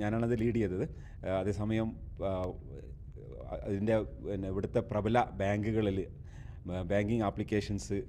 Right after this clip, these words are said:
കൈകാര്യം ചെയ്തുകൊണ്ടിരിക്കുന്ന രണ്ട് മൂന്ന് എക്സ്പേർട്ടുകളാണ് അതിനുള്ള, ആ, അഡ്വൈസുകൾ, ആ, തന്നതും അതേപോലെ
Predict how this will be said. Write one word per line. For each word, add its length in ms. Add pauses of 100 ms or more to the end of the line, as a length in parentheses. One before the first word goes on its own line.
കൈകാര്യം 380
ചെയ്തുകൊണ്ടിരിക്കുന്ന 640 (140)
രണ്ട് 200 (120)
മൂന്ന് 220
എക്സ്പേർട്ടുകളാണ് 720 (260)
അതിനുള്ള, 320 (380)
ആ, 180
അഡ്വൈസുകൾ, 520 (840)
ആ, 60 (480)
തന്നതും 360
അതേപോലെ 320